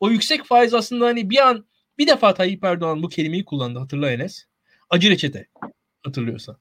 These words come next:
Çok az kullanmıştır Tayyip. Bir defa kullandı, kullanır gibi oldu. "Acı reçetesi acı reçete." falan dedi. Ondan sonra devam etti. E, şu an aslında ama o, e, ekonominin ihtiyacı olan acı reçeteyi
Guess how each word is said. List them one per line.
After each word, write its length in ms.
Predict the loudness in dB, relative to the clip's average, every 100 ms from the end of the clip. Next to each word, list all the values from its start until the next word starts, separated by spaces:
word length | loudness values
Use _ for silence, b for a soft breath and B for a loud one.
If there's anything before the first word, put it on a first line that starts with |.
| _ b b b b
Çok 300 | 2 2 4
az 200 | 0 0
kullanmıştır 640 | -2 0 2 0 -6 -12
Tayyip. 300 | -12 -10 -10
Bir 320 | -10 -4 -2 0
defa 300 | 0 0 -2
kullandı, 520 | -8 -2 -2 -2 -6
kullanır 440 | 0 2 4 2
gibi 180 | 2 2
oldu. 220 | 0 2
"Acı 180 | 0 2
reçetesi 400 | 2 2 -2 0
acı 160 | 0 0
reçete." 300 | -2 -4 -2
falan 280 | 2 2 2
dedi. 320 | 2 0 -2 _ _ _ _ _ _
Ondan 380 | 0 2 4 2
sonra 300 | 2 -2 0
devam 300 | 2 2 2
etti. 340 | -6 _ -20 -20 _ _
E, 60 | -10
şu 240 | -2 0
an 100 | 2
aslında 400 | 0 -4 -8 -4
ama 320 | 0 0 0 _ _ _ _ 2
o, 340 | 4 4 0 _
e, 60 | -12
ekonominin 640 | -8 -6 -4 -4 -2 -4
ihtiyacı 580 | -4 -6 -2 0 2 2
olan 200 | 2 2
acı 200 | 0 -2
reçeteyi 560 | -4 -2 -4 -4 -8 -12